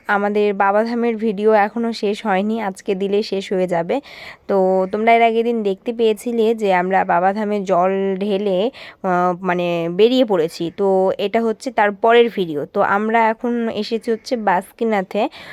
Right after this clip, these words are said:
তো বাসকিনাথে এসে এখানে আমরা আবার, উম, স্নান করে জল ঢালবো, জল ঢেলে তারপর আবার এখান থেকে বেরিয়ে পড়বো ম্যাসেঞ্জার।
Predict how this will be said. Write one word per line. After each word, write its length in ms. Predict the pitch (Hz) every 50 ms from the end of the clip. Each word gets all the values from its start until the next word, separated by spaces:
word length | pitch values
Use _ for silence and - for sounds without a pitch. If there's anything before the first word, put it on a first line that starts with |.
| - - _
তো 100 | - 208 196 196 190 190 190 190 185 180 190
বাসকিনাথে 640 | 190 214 220 - - 247 240 233 233 226 220 262 247 233 214 220
এসে 220 | 220 - 262 254 247 214
এখানে 260 | 202 - 233 226 220 214 208
আমরা 280 | 208 208 208 220 220 214 208 208 208 196 110 185
আবার, 200 | 190 196 208 208 202 202 196
উম, 100 | 190 190 190 190 190 190 -
স্নান 280 | - 202 190 190 190 208 214 196 -
করে 240 | 202 202 196 208 202 196 185 185
জল 160 | 196 185 185 - 190 208
ঢালবো, 320 | 202 185 185 185 190 226 269 285 226
জল 140 | 202 180 190 202 208
ঢেলে 220 | 208 185 214 285 370 - - - - - - -
তারপর 260 | 208 196 190 208 190 170 165
আবার 160 | 185 226 240 233
এখান 160 | 226 226 208 196 196
থেকে 140 | 202 247 226 208
বেরিয়ে 260 | 196 175 175 175 170 175 180 202
পড়বো 220 | 190 196 196 233 269 269 233
ম্যাসেঞ্জার। 600 | 170 185 185 - 190 185 180 170 156 - 123